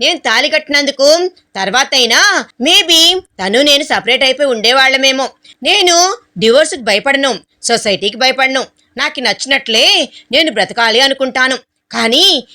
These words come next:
ఎప్పుడైతే నిన్ను చూశానో, ఆ చంద్రుడి వెలుగులో, ఆ చంద్రుడి కిరణాలు నీ మీద పడుతూ, నీ అమాయకమైన చూపు, ఆ రోజు వాళ్ళు పెట్టిన ఆ నత్తుముత్యం నీ పెదవిని తాకుతూ, నిజం చెప్పమంటావా, మత్తెక్కించిన మోహిని అందం నీది.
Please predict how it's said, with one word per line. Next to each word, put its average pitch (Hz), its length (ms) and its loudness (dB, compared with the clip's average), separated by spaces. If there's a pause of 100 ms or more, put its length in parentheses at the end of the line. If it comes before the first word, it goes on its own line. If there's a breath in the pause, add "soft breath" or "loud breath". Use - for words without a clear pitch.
ఎప్పుడైతే 370 440 -2
నిన్ను 320 300 0
చూశానో, 302 600 0 (280 soft breath)
ఆ 311 120 0 (140)
చంద్రుడి 233 280 0
వెలుగులో, 269 640 0 (260 loud breath)
ఆ 339 120 0
చంద్రుడి 311 420 -2
కిరణాలు 302 400 0
నీ 233 160 -2
మీద 226 180 -2
పడుతూ, 285 600 -2 (280 soft breath)
నీ 330 240 0
అమాయకమైన 330 600 0
చూపు, 302 680 2 (280 soft breath)
ఆ 277 140 0
రోజు 254 680 0 (200 soft breath)
వాళ్ళు 349 280 0
పెట్టిన 311 280 -2 (140)
ఆ 277 100 0
నత్తుముత్యం 269 920 -2 (260 soft breath)
నీ 285 120 2
పెదవిని 214 360 -6
తాకుతూ, 277 760 0 (220 loud breath)
నిజం 240 240 0
చెప్పమంటావా, 269 960 -2 (240 loud breath)
మత్తెక్కించిన 277 720 -4
మోహిని 220 420 0
అందం 277 300 0
నీది. 277 340 0